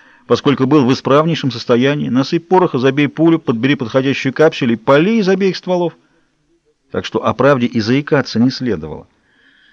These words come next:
«Не помню», — сказал Смолин,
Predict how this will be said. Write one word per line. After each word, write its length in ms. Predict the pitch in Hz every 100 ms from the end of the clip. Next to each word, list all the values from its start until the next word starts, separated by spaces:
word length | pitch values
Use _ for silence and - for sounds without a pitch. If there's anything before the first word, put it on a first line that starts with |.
| _ _ _ _ _ _ _ _ _ -
«Не 460 | 85 87 101 113
помню», — 640 | 110 _ 120 143 143 127 117
сказал 340 | 123 107 113
Смолин, 520 | - 120 139 135 110